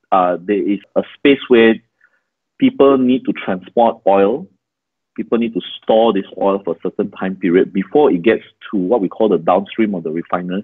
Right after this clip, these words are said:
then to the end consumer. So in Malaysia, um, what was very interesting was Dialog managed to secure a very big plot of land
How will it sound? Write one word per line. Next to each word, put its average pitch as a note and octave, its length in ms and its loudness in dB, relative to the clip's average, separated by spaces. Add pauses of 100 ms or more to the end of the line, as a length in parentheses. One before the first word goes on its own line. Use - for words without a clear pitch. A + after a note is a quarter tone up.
(140)
then A2 320 0
to F#2 80 -2
the - 200 -12
end F#2+ 120 -10
consumer. - 440 -10 (760)
So D3 220 4
in C3+ 240 4
Malaysia, C3 840 0 (120)
um, G#2 500 2 (240)
what D3+ 240 0
was G2+ 180 0
very A#2 340 -2
interesting A2 540 -8
was F2 200 -4 (340)
Dialog B2+ 680 2 (520)
managed B2 420 -6
to G2+ 80 -8 (140)
secure B2 600 2
a F2 140 -4
very G#2+ 220 -2 (240)
big A2+ 140 -6 (100)
plot A2 340 0
of F2 140 -10
land F2+ 480 -6